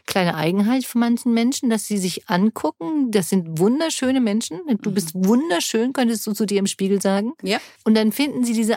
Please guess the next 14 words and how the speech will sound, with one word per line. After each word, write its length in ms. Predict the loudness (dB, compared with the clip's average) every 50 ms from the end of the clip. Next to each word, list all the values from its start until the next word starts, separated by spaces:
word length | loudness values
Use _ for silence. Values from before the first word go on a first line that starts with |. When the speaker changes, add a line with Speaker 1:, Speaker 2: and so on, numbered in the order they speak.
| -2 -2
Speaker 1:
eine 840 | -2 -2 0 0 0 0 0 0 0 -2 -2 0 0 -2 0 0
Sache, 500 | -2 -2 -4 -2 -4 -4 -2 -2 -4 -4 -6 -10 -4
Speaker 2:
Mhm. 460 | -2 -2 -2 -2 -2 -2 -2 -2 0
Speaker 1:
die 120 | 2 4
noch 160 | 4 4 4 2
nicht 200 | 0 0 0 -2
perfekt 400 | -6 -6 -6 -8 -10 -10 -12 -10
ist. 260 | -10 -8 -10 -10 -16 _ _ _ -20 -20 -20 -20 -2
Und 140 | 2 4 4
dieser 280 | 4 4 2 0 2 2
Huckel 280 | 0 -2 0 0 -2 -2 0
auf 220 | -2 -2 -2 -2 -2
der 200 | -2 -2 0 0
Nase, 640 | 0 0 0 -2 -2 -2 -2 -2 -2 0 0 0